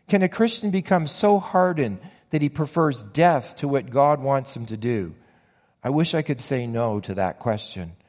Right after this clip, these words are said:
But unfortunately, the answer is yes. A Christian can become hardened. This is the course of sin.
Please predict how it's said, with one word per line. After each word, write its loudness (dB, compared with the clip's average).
But 4
unfortunately, 0
the -2
answer -2
is -6
yes. 0
A 0
Christian 0
can 0
become 0
hardened. -2
This 2
is -4
the -8
course 0
of -6
sin. -2